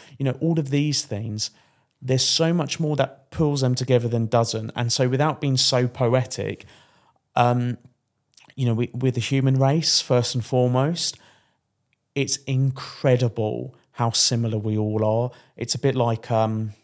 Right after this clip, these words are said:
is it Monty Python when he says, "Yes, you're all individuals." And they all say together, "Yes, we're all individuals." There's so much. I, I, I've worked with the U A E school kids.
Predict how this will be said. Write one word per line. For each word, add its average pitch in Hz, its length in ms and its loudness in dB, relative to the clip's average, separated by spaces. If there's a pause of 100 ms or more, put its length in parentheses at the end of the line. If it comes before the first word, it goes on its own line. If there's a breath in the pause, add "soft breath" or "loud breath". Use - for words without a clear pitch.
(600 soft breath)
is - 80 -14
it 123 60 -6
Monty 120 360 -2
Python 120 420 -2
when 107 100 -4
he 110 60 -2
says, 110 220 -4 (160 loud breath)
"Yes, 135 240 0
you're 131 120 0
all 135 200 0
individuals." 110 760 -2
And 113 200 -6
they 120 100 2
all 131 120 0
say 120 200 0
together, 110 420 -2 (140)
"Yes, 160 320 2
we're 123 120 2
all 147 180 4
individuals." 123 760 0 (920 soft breath)
There's 147 400 2
so 156 340 4
much. 143 500 0 (260)
I, 131 100 2
I, 135 280 2
I've 131 80 -2
worked 160 220 4
with 139 80 -4
the 139 80 -2
U 135 200 2
A 123 120 4
E 123 120 0
school 104 380 -2
kids. 104 420 -8